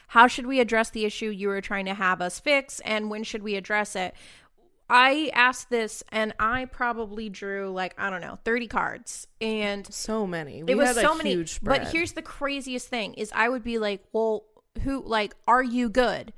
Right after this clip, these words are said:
Speaker 1: And, like, cards would pop out that literally represent, like, spirit guides.
Speaker 2: Mm-hmm.
Speaker 1: Or, like, for example, like,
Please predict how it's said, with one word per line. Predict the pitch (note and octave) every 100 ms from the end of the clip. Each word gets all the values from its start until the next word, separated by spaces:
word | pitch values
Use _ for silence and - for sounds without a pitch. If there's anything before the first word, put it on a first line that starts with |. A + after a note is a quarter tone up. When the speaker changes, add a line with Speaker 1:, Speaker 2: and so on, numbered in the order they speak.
| - _ - -
Speaker 1:
And, | C4
like, | C4 B3 - _ _
cards | - G4+ A#4 B3 -
would | D4+ -
pop | F4 G4+ A4 G#4
out | A#3+ A3+ - G#3+
that | B3+ B3 -
literally | A3+ C#4+ F4+ E4 C#4+ C4
represent, | B3 B3+ B3+ B3 A#3+ A3+
like, | G#3+ G3
spirit | - - C4 A#3+ -
guides. | - - - - -
Speaker 2:
Mm-hmm. | A3 A3+ G3
Speaker 1:
Or, | B3+ C4
like, | B3+ A#3+ - -
for | C4
example, | B3+ B3+ B3+ B3
like, | A#3+ A3 G#3+